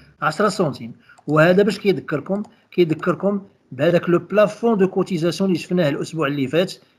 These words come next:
ديال النظام الاساسي. اذا هذاك لو سالير بلافون منو منين كيجيبو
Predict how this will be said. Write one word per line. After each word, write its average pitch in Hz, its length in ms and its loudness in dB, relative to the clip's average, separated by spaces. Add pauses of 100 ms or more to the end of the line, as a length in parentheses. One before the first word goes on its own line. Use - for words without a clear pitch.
(140)
ديال 160 480 2
النظام 165 420 2
الاساسي. 156 480 -4
اذا 143 280 -6
هذاك 156 280 0
لو 156 60 0
سالير 165 380 0
بلافون 170 500 0 (380)
منو 170 420 4
منين 247 220 2
كيجيبو 196 540 2